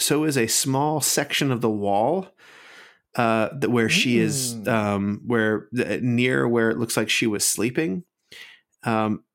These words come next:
Speaker 1: and it is, it is about,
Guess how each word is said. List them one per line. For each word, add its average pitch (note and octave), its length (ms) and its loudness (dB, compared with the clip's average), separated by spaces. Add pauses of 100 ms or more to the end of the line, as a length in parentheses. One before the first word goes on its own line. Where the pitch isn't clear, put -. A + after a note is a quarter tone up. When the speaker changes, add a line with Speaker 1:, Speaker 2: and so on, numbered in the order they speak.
Speaker 1:
and A#2+ 200 2
it D3 140 2
is, C3 600 0 (500)
it C3 140 2
is B2 480 0 (1900)
about, A2+ 480 0